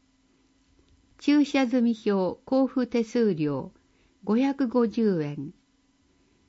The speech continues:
新規登録手数料、三千円。なお、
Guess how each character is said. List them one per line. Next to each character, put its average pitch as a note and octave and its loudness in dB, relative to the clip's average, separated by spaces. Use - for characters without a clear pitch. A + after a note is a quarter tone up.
新 C#4+ 6
規 - -2
登 B3+ 2
録 B3+ 0
手 A#3+ 0
数 A3 2
料、 D3 -4
三 A#3 0
千 G3+ 0
円。 D3+ -2
な A3+ 2
お、 G#3 -6